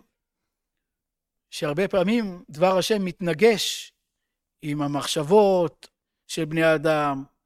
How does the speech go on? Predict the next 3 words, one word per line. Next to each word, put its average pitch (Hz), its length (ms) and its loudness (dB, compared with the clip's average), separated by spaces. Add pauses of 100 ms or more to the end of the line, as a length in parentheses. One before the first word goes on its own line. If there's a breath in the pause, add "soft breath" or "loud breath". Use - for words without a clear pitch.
(760)
עם 160 360 -6
התפיסות 139 1700 -4
המקובלות, 175 1000 0